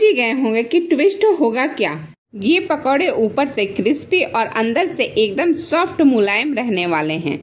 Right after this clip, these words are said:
और फीके तो बिल्कुल नहीं लगेंगे, अंदर भी खा के आपको बहुत मजा आने वाला है। फिर चलिए बनाते हैं हाई प्रोटीन वाले पनीर के बहुत ही टेस्टी पकौड़े।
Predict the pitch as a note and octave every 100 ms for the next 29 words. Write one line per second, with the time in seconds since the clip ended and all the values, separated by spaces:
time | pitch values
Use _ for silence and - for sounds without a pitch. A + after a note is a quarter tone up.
0 | - F3+ F3 A#3 A3 E4 E4 C#4 G3 G#3
1 | C#4 D4+ C4+ A#3 F#3 F#3+ F#3 E3+ F#3+ G3
2 | A#3 A#3 B3 B3 G3 G3 G#3 F3+ - G3+
3 | G3 G3+ G3 G#3+ F#3 D3+ C#3+ C#3+ C#3+ C#3
4 | C3+ D3 D3+ D#3 - - A#3+ G3 - G#3
5 | B3 F#4+ C4 A3 G#3+ G#3 - D4+ F4+ E4
6 | F3 G#3 B3 F#4+ D4+ C#4 C4+ B3+ B3 G#3+
7 | G3 G3 G3 G3 G#3 A3 F4 F#4 E4 D#4
8 | F#3+ G#3 C#4 E4+ F#4 F4+ D#4 - A3 A3+
9 | C4+ - E4+ E4+ B3+ A3+ G#3 F#3 D#3